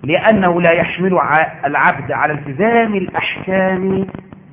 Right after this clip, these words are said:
إلا تقوى الله سبحانه وتعالى. ولهذا تجد بين ثنايا آيات الأحكام الإشارة إلى الأمر بتقوى الله سبحانه وتعالى، فهي مفتاح كل خير،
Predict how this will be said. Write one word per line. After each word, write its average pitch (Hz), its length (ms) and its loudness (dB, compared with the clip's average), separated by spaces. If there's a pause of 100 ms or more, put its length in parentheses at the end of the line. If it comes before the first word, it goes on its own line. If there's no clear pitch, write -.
(640)
إلا 196 920 2 (460)
تقوى 214 260 -4
الله 95 220 -10 (1700)
سبحانه 127 360 -2
وتعالى. 92 280 -14 (1400)
ولهذا 156 320 0
تجد 160 400 -6
بين 196 320 2
ثنايا 226 540 4
آيات 226 160 2
الأحكام 226 600 -4 (440)
الإشارة 180 600 0
إلى 190 240 -2 (440)
الأمر 165 340 -2
بتقوى 147 320 -8
الله 127 220 -8
سبحانه 107 320 -14
وتعالى، 90 280 -20 (1500)
فهي 175 380 4
مفتاح 180 340 -2
كل 220 300 -2
خير، - 440 -10